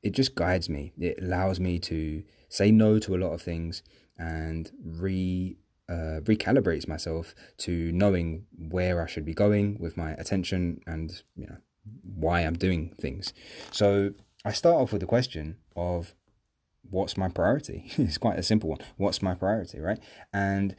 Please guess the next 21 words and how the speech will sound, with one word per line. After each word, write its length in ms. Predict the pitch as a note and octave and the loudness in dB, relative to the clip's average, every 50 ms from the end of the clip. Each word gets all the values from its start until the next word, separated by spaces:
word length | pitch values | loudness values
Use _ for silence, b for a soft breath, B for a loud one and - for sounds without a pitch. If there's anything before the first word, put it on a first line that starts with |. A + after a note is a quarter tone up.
| B B B | B B B
to 200 | - - G2+ - | -2 -2 0 4
unpack 400 | A#2 B2+ C3 C3 C#3+ D3+ D3+ - | 4 4 4 4 2 0 2 0
that 160 | - D#2+ C2+ | -2 -2 -2
a 40 | D2 | -2
little 180 | D#2 D#2 D#2 D2 | -4 -6 -6 -6
bit, 180 | C#2 F2 F#2 - | -4 -4 -4 -4
I'll 140 | F#2+ F#2+ F#2+ | -4 -2 -2
just 180 | F#2+ G2 - - | -2 -2 -4 -6
explain 520 | E2+ - - - F#2 F2+ F2+ F2+ F2 - - | -6 -8 -4 -2 -2 0 0 0 -2 -4 -6
my 120 | F2 E2+ | -8 -6
thinking. 420 | - - F#2+ F2+ - B1+ C#2 C#2+ - | -4 -4 -4 -4 -4 -8 -10 -6 -2
So 260 | - - F#2+ G2 - B B B B B B B B B _ _ _ _ _ _ _ _ _ _ | 0 2 2 0 0 B B B B B B B B B _ _ _ _ _ _ _ _ _ _
for 100 | - C3 | 4 6
me, 260 | D3 E3+ C3 F#2 F2+ - | 6 8 6 6 4 2
as 160 | - - - | 0 -2 -2
a 40 | - | -2
coach, 400 | - - E2+ D#2+ D#2 - - - | -2 -2 -2 -2 -4 -6 -10 -8
there 220 | E2+ F2+ G2+ G2+ F#2+ | -4 -2 -2 0 0
are 60 | F#2+ | -2
core 240 | - - A2 G2+ - | 0 2 2 2 2
competencies, 760 | - F#2+ F2+ D#2+ - - D2 - - - B1+ D2+ - - | 2 -2 -2 -2 -4 -8 -10 -10 -10 -10 -12 -12 -14 -16